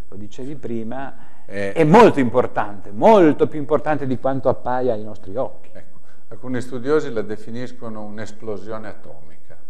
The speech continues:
Speaker 1: Ecco.
Speaker 2: che è in grado di radere al suolo tutto e di distruggere, per esempio, così avete l'immagine precisa, quelle isole.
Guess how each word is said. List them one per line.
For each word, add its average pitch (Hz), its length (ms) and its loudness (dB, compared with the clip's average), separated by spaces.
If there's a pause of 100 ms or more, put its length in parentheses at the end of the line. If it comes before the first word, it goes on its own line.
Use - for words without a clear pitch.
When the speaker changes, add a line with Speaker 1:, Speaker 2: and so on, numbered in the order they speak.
(360)
Speaker 1:
Ecco. - 120 -4 (680)
Speaker 2:
che 123 300 0
è 123 100 -2
in 123 200 0
grado 127 440 0
di 107 200 -2
radere 131 440 2
al 117 80 0
suolo 104 440 -2
tutto - 260 -4 (800)
e 127 180 0
di 135 180 0
distruggere, 156 760 0
per 131 200 2
esempio, 104 920 0
così 139 220 -2
avete 120 300 0
l'immagine 104 580 -2
precisa, 95 600 -4
quelle 123 360 -2
isole. 98 560 -2